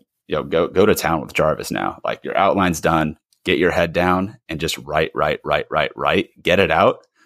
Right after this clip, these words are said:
and then start to refine. And what we use is the minimum viable book, um, as, like, the concept around this, where it doesn't have to be perfect, but let's get you something that you can get into the hands of your first readers so that you can,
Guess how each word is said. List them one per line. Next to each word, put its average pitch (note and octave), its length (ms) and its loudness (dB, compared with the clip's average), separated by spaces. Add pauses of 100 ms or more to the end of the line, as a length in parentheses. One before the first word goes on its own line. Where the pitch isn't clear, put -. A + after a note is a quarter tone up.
(300)
and F2+ 140 2
then F2+ 100 2
start F2 260 2
to F2 80 0
refine. D2 520 -2
And D#2 80 -10
what D#2+ 140 0
we F#2+ 100 0
use G2 220 2
is E2+ 140 -2
the E2 100 -2
minimum E2+ 360 -2
viable D2+ 420 0
book, - 460 -6 (500)
um, D2+ 440 0
as, E2 180 0
like, D2+ 140 -2
the D2 60 -10
concept D#2+ 600 0 (160)
around D#2+ 280 -2
this, A#2 420 0
where E2 180 2
it E2 100 0
doesn't G#2 240 -2
have E2+ 220 0
to - 60 -16
be D2+ 100 -6
perfect, - 540 -4 (340)
but F2 320 2 (220)
let's F#2 180 0
get E2+ 220 2
you A#2 100 -2
something F#2+ 360 0
that D#2 120 -4
you E2+ 100 -4
can E2 160 -6
get E2 180 0
into E2 120 -2
the C#2 120 -4
hands D#2+ 340 -6
of D2+ 120 -6
your D2+ 120 -8
first - 320 -2
readers D#2 440 -2
so - 160 0
that - 120 -6
you F2 100 -4
can, D2+ 300 -4